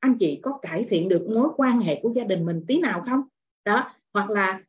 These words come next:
anh chị có được một cái giấc ngủ ngon hay không? Mọi việc đến với anh chị có thuận lợi hơn hay không? Đó, anh chị có thể, nếu như anh chị nhận ra được, ít nhất chúng ta cũng có được những cái thay đổi. Đó, thì anh chị hãy comment số chín cho Yến thấy nè.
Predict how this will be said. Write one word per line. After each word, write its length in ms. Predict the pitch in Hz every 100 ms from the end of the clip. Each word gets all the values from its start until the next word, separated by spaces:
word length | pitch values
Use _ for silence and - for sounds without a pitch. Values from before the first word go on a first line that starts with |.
| _
anh 160 | 233 220
chị 140 | 165
có 60 | 220
được 240 | 269 190 170
một 100 | -
cái 80 | 254
giấc 160 | 302 233
ngủ 200 | 151 226
ngon 200 | 247 233
hay 180 | 233 226
không? 200 | 220 226 - _ _ _
Mọi 200 | 196 185
việc 220 | 196 190 208
đến 200 | 233 302
với 100 | 294
anh 160 | 247
chị 120 | 202 147
có 60 | 247
thuận 240 | 170 160
lợi 240 | 175 147
hơn 200 | 165 226
hay 140 | 226 226
không? 220 | 226 226 - _
Đó, 280 | 151 175 202
anh 140 | 226 220
chị 140 | 165
có 60 | -
thể, 180 | 180 165
nếu 220 | 196 262
như 120 | 294
anh 180 | 247 233
chị 180 | 196 156
nhận 260 | 175 160 175
ra 140 | 262
được, 260 | 214 180 - _ _ -
ít 160 | 359
nhất 160 | 381 403 -
chúng 140 | 254 285
ta 140 | 254
cũng 160 | 214 185
có 200 | 226 277
được 100 | 247
những 120 | 170 180
cái 100 | 277
thay 300 | 262 262 262
đổi. 380 | 160 151 233 - _ _
Đó, 240 | 196 226 - -
thì 60 | 185
anh 160 | 202
chị 160 | 185 160
hãy 340 | 165 147 233 - _
comment 540 | 180 170 170 180 185 190
số 200 | - 208 208
chín 200 | 196 269
cho 60 | 240
Yến 140 | 175
thấy 200 | 196 170
nè. 160 | 202